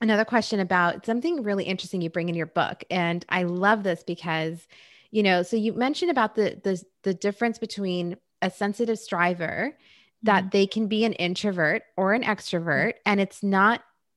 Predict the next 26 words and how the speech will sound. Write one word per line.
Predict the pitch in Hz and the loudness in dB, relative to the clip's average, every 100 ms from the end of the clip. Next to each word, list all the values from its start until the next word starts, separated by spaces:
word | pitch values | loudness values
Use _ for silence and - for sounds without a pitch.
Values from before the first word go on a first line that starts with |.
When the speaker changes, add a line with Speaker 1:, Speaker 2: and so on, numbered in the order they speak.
| _ _ _ | _ _ _
Speaker 1:
uh, | 185 190 | -2 -2
linked | 180 202 240 - - | 0 2 2 -2 -6
to | 208 | -2
being | 190 185 170 | 0 0 0
an | |
introvert. | - 247 247 202 147 - | -2 -2 -2 -6 -6 -4
Introverts | 208 202 220 233 240 247 - | -2 0 0 0 0 -4 -4
are | 190 | 0
not | 190 202 180 | 2 2 4
Speaker 2:
Mm. | |
Speaker 1:
automatically | 185 180 165 185 190 170 | 2 2 2 0 -2 -6
sensitive | - 175 165 175 156 | -4 -6 -4 -6 -4
strivers. | 208 254 202 - 208 _ - - - - | -2 -2 -2 -8 -12 _ -20 -20 -20 -6
Speaker 2:
Yeah. | 214 220 | 2 4
Speaker 1:
And | 226 | 4
I | |
really | 214 285 285 | 6 4 6
love | 226 349 | 4 4
that | 294 180 | 4 2
because | 220 214 202 - | 0 0 -2 0
I'm | 175 339 | 2 4
an | 254 | 4
extrovert, | 175 - 175 160 151 156 - _ _ _ - | 0 -2 -4 0 0 -2 -12 _ _ _ -6
you're | 208 247 | 6 8
an | 254 | 8
introvert, | 220 226 180 151 139 | 6 2 2 2 2